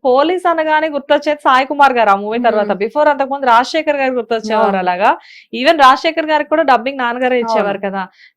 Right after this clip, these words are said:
Speaker 1: So, వాయిస్లు ఇద్దరివి ఒకేలా
Speaker 2: ఓకే.
Speaker 1: ఉండడం సేమ్. పోలీస్ స్టోరీ చూసినప్పుడు, కానీ ఆ టైంలో మీ నాన్నగారు అంటే అందరికీ భయం వేసేది. అంటే, ఆ
Speaker 2: అవును.
Speaker 1: మూవీలో సీరియస్ గా ఉంటారు కదా
Speaker 2: అవును.
Speaker 1: మొత్తం.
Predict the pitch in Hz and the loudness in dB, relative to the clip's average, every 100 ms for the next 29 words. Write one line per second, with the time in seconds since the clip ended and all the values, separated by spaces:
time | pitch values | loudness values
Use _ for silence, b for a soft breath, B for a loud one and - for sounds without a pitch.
0 | - 302 262 226 247 302 302 262 214 254 | 0 2 6 6 6 2 -6 -8 -4 -2
1 | 269 233 226 247 254 247 233 226 220 226 | -2 -2 -2 -2 2 2 2 -2 -4 -4
2 | 220 214 220 214 208 208 226 240 - 262 | -4 -2 -2 -6 -10 -4 -4 -4 -4 -4
3 | 254 240 226 220 196 185 202 226 180 190 | -4 -6 -8 -8 -2 -2 0 0 -2 0
4 | 180 202 233 220 196 196 208 202 202 185 | -4 -4 -6 -2 -2 -2 -4 -4 -6 -8
5 | 190 208 220 202 190 196 190 180 175 - | -8 -8 -6 -8 -8 -10 -8 -8 -8 -8
6 | 135 196 214 214 196 196 214 254 262 262 | -6 -2 0 0 0 -4 -4 -2 -4 -6
7 | 226 240 240 226 240 220 214 202 202 214 | -4 -4 -4 -2 -2 -2 -4 -2 -2 -2
8 | 208 180 202 220 | -2 -6 -8 -8